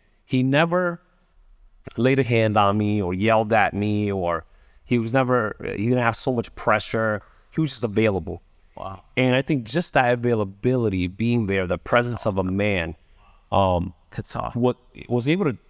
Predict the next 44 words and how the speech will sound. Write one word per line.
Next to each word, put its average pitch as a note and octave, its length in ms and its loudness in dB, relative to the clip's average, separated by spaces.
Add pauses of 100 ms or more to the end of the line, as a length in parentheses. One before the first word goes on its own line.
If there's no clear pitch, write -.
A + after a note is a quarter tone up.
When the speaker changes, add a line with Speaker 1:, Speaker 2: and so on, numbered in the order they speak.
(100)
Speaker 1:
change C#3+ 440 -2
my G#2+ 160 2
whole, A#2+ 360 -2 (500)
uh, G2+ 80 -2 (100)
view A#2+ 460 -2
on G2+ 220 0
life, B2 300 0
on G2 120 0
how G#2 360 2 (260)
a G2+ 80 2
father A2+ 380 2
should G2+ 160 -8
treat G2+ 220 -2
a F#2 60 -2
son. G2+ 380 -2 (400)
And, B2 200 0
uh, A2 280 -6
and B2 120 0
I D#3+ 60 0
think, F3 260 -4
I D3 80 2
thank C3+ 180 -2
God G#2+ 240 4
for G2+ 120 -2
him, E2 260 -4
you G2+ 120 0
know. G2+ 180 -2 (520)
Um, F2+ 400 2 (280)
and, A2+ 220 0
and A2+ 120 2
now A2+ 240 4
he, A2+ 120 0
you A2 120 -2
know, G2 80 -2
we G2 100 0
came A2 220 -2
to - 80 -4
the F2 80 -2
church G#2+ 380 0
and G#2 100 0
everything, G2 320 -2
and F#2 80 -2
a F2+ 40 -2
lot G2 300 0